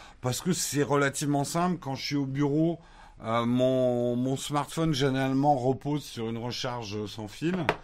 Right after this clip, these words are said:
Et puis, euh, quand je suis chez moi le soir, donc il me reste de la batterie. Et quand je me couche, je le branche et ça charge pendant la nuit.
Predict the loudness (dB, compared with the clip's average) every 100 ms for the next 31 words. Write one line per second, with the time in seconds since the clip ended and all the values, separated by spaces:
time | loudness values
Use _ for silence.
0 | -14 -20 -18 -6 -6 -6 -2 2 2 2
1 | -2 -2 -4 -4 -2 0 2 4 4 4
2 | 0 2 4 4 2 -4 -4 -2 -4 -4
3 | -4 -4 -4 -2 -2 -2 -2 -2 -2 -2
4 | 0 -2 -2 -10 -16 -20 -20 -20 -12 -6
5 | -4 0 0 0 -2 -8 -6 -6 -4 -4
6 | -4 -6 -6 -4 -2 -2 -2 -4